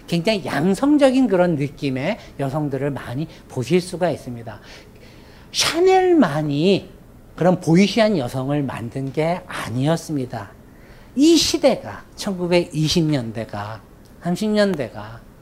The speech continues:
저 결핍의 시대가 더 이상 여자들로 하여금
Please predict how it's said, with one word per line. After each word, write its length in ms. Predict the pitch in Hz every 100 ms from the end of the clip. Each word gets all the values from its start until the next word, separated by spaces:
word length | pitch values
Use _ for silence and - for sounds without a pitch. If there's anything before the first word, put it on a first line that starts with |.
| - - - - - - - -
저 140 | -
결핍의 560 | 170 165 160 - 214 190
시대가 580 | - 196 156 127 139 143 - -
더 140 | - 147
이상 240 | 147 185 180 - -
여자들로 600 | 139 147 202 247 240 196
하여금 720 | 165 208 233 226 120 151 143